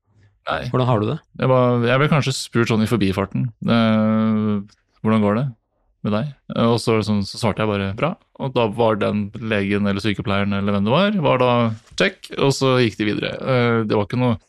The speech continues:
Speaker 1: eh, "Ja, hva mener du med bra?" eller "Hvor bra er du egentlig?" Eh, ingen som, "Mener du det du sier?"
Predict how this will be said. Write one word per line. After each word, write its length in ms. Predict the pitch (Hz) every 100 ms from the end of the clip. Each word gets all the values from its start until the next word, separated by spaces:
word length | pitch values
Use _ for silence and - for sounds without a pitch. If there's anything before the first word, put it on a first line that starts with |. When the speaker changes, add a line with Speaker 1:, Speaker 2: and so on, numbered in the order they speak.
| _ _ _ _ _ -
Speaker 1:
eh, 580 | 120 107 101 98 95 101
"Ja, 80 | 131
hva 80 |
mener 180 | 131 101
du 40 | 92
med 120 | 95
bra?" 260 | 92 92 95
eller 360 | 92 95 92 -
"Hvor 240 | 98 98 98
bra 260 | 92 92 98 104 95
er 80 | 90
du 100 | 107
egentlig?" 420 | 110 117 180 160 127
Eh, 400 | 127 113 107 107
ingen 180 | 101 104
som, 320 | - 95 110 _ _ _ _ _ _ _ -
"Mener 280 | 107 90 90
du 20 |
det 120 | 104
du 60 | 123
sier?" 280 | 131 135